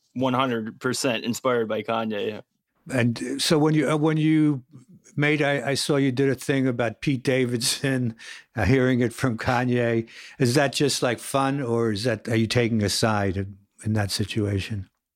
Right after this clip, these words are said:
Speaker 1: No, I'm definitely not taking a side. I've got nothing to do with that situation. Um, I actually made that video, uh,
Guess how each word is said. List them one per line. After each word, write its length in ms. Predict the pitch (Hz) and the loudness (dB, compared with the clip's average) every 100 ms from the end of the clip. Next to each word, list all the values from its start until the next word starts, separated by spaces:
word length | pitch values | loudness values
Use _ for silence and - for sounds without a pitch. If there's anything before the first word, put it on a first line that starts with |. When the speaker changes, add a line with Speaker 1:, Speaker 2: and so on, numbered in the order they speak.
| _ _ _ - | _ _ _ -14
Speaker 1:
No, 260 | 175 170 | -2 2
I'm 320 | 139 143 151 151 | 4 2 2 2
definitely 380 | 156 147 123 | 0 2 0
not 240 | 117 110 107 | 0 -2 -2
taking 340 | 117 113 113 | -2 -2 -4
a 60 | 107 | -2
side. 260 | 123 123 | 0 2
I've 120 | 151 156 | 2 2
got 180 | 120 | 0
nothing 360 | 123 117 - 120 | 0 0 0 -4
to 80 | 113 | -2
do 180 | 120 120 | -4 -4
with 120 | 113 | -4
that 180 | 120 127 | -4 -4
situation. 800 | 131 131 127 127 123 120 117 120 | -4 -2 -2 -2 -2 -4 -4 -2
Um, 360 | 123 117 117 117 - | 0 0 -2 -6 -2
I 100 | 165 | 0
actually 240 | 180 165 | 2 0
made 260 | 131 143 143 | 2 2 2
that 160 | 127 110 | 0 -2
video, 640 | 135 131 127 123 120 - - - | -2 0 0 0 -2 -4 -12 -4
uh, 380 | 120 117 117 | 0 0 0